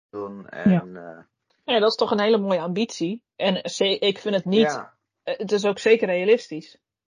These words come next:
Speaker 1: Ja, nee, is ook. Want ik wil, ik wil nou ook nog niet te hard op zaken vooruitlopen van, ja, ik weet echt niet, eh, wat voor baan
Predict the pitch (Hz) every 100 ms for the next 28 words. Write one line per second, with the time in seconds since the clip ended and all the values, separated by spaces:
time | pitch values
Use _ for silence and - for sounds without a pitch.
0 | _ _ _ _ 165 156 131 131 123 113
1 | 127 143 131 110 - 95 117 117 110 _
2 | 110 - 127 127 113 120 _ _ 117 123
3 | 120 120 120 110 127 117 123 120 113 _
4 | 139 - 117 120 117 127 117 _ 117 120
5 | 113 120 - 113 113 113 117 110 - 110
6 | 107 117 110 107 95 107 107 110 - 117
7 | 110 - 110 - 120 110 - - - 101
8 | 107 104 101 107 - 110 104 110 107 107